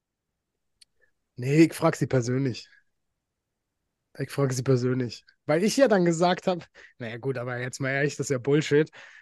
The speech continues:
weil Bücher von A-, Adolf Hitler sollte man ja auch nicht zu Hause haben. Und ich sag dir ganz ehrlich, wenn ich meinen Kampf hätte, würde ich den ja im Leben nicht wegschmeißen. Und ich glaube, den gibt, den kriegst du mittlerweile, äh, relativ günstig.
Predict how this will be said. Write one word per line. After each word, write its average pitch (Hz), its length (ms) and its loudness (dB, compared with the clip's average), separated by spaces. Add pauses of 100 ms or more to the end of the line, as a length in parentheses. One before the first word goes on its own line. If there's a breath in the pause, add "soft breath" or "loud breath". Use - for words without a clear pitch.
(120)
weil 135 480 -4
Bücher 139 380 0
von 147 220 -2
A-, 131 360 -6
Adolf 147 240 -2
Hitler 151 260 0
sollte 139 220 0
man 135 140 -2
ja 120 60 -4
auch 156 80 -2
nicht 165 140 0
zu 131 120 -2
Hause 131 220 -2
haben. 139 160 -2
Und 139 60 -2
ich 123 80 -6
sag 135 120 -8
dir 135 100 -6
ganz 139 300 -4
ehrlich, 143 380 -4 (260 loud breath)
wenn 139 160 -6
ich - 120 -6
meinen 123 200 -6
Kampf 170 300 0
hätte, 143 320 -2 (220 soft breath)
würde 135 160 -4
ich - 80 -6
den 135 140 -2
ja 123 120 -6
im 127 160 -10
Leben 139 440 -2
nicht 107 160 -12
wegschmeißen. - 500 -12 (760 soft breath)
Und 131 120 -4
ich 117 80 -6
glaube, 131 200 0
den 131 140 -2
gibt, 127 180 -8 (160)
den 135 220 0
kriegst - 340 -4
du 135 40 0
mittlerweile, 127 600 -2
äh, 139 120 -4
relativ 120 560 -6
günstig. 104 540 -10